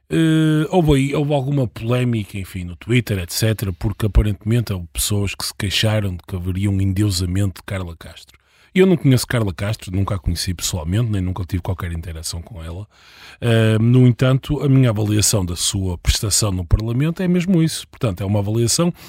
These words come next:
retrospectiva daquilo que ela fez no Parlamento durante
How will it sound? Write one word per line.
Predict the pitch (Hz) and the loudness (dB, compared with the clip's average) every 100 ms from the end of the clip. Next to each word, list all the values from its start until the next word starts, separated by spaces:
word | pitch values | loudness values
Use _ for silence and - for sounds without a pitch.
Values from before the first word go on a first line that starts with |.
| - - | -20 -8
retrospectiva | 127 135 160 139 123 - 120 - 143 180 | 0 2 2 2 0 0 -2 0 0 2
daquilo | 139 107 127 113 | -2 0 -2 0
que | |
ela | 120 110 | -2 -2
fez | 98 107 | -2 -2
no | 98 | -2
Parlamento | 90 104 104 107 92 80 | -2 -4 0 0 0 -4
durante | 95 90 85 | -8 -8 -10